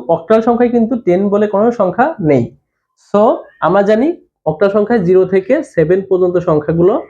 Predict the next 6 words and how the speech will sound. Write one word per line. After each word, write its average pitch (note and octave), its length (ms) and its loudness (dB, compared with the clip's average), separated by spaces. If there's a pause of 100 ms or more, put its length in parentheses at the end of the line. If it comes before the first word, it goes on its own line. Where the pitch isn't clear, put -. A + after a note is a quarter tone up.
(680)
রয়েছে। C#3+ 360 2 (540)
এ G3+ 140 0
কারণে G3+ 300 2 (400)
কোনো F3+ 140 0 (100)
সংখ্যা G3+ 240 -2 (100)
যদি F3 160 0